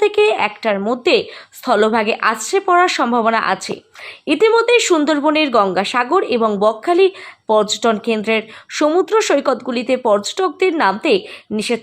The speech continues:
করা হয়েছে প্রশাসনের তরফে। জেলার সুন্দরবনের উপরে আঘাত করতে পারে ঘূর্ণিঝড় রেমাল। সাগর ও ক্যানিংয়ের ওপর দিয়ে ঘূর্ণিঝড় যাবে।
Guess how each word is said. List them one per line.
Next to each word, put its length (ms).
করা 180
হয়েছে 320
প্রশাসনের 520
তরফে। 340
জেলার 360
সুন্দরবনের 680
উপরে 220
আঘাত 220
করতে 300
পারে 160
ঘূর্ণিঝড় 640
রেমাল। 280
সাগর 420
ও 100
ক্যানিংয়ের 400
ওপর 240
দিয়ে 160
ঘূর্ণিঝড় 600
যাবে। 220